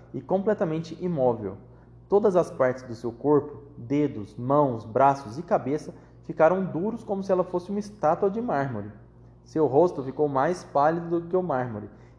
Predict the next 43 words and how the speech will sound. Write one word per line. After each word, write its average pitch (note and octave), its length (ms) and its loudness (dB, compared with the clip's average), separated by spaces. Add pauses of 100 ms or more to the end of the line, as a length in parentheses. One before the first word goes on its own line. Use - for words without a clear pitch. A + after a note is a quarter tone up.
e E3 100 -2
os D#3+ 180 -2
olhos D3+ 500 2
se - 220 -4
arregalaram D#3+ 680 2
tanto F3+ 380 -4 (280)
que C#3 80 -4
dava E3 260 6
para F#3 160 2
ver F3+ 340 -2
toda G#3 320 4
a G#3+ 40 -2
sua G#3 180 2
parte E3 400 0
branca. A2+ 440 -4 (680)
E D3+ 100 -4
então F3+ 500 0
ela D3+ 160 4
começou D3+ 380 0
a D#3+ 40 2
tremer. D3 680 -2 (280)
Pensei F#3+ 440 0
que G3+ 60 0
ela A3 120 6
fosse G#3 260 0
desmaiar. F#3+ 560 -2 (680)
"Por A3+ 120 0
favor, F#3+ 440 4
feche G3+ 280 -2
logo G3+ 200 4
a F3+ 60 6
porta, F3+ 380 4
vovó", C#3 300 4
disse C3+ 280 -6
eu. C3 140 4
"Aquela G3 260 2
camareira F3 440 2
horrível F#3 400 0
pode F3 220 2
entrar F3+ 260 2
a F#3 40 2
qualquer F#3 300 2
instante." F#3+ 680 -4